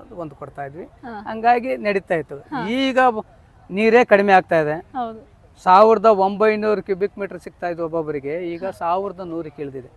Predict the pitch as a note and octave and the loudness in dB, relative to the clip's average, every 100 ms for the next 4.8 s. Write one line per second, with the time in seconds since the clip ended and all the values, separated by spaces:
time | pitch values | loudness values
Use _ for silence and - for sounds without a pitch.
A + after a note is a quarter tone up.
0 | _ _ - B3 A3 G#3 _ _ _ - | _ _ -20 -18 -18 -20 _ _ _ -14
1 | E3 F#3+ F#3 E3+ G3 F#3+ - D#3 F3 F#3 | -6 -4 -2 0 0 0 -6 -4 -2 -2
2 | F3 E3 D3+ E3+ A3 - E3 F3+ E3+ E3+ | -2 -6 -6 -4 -4 -4 -2 -2 -2 -4
3 | D#3+ D3+ D#3 D#3 C#3+ - C3+ D3 F3+ - | -4 -6 -6 -6 -6 -10 -12 -12 -16 -18
4 | A#3+ A3 _ _ _ _ - - | -18 -18 _ _ _ _ -12 -8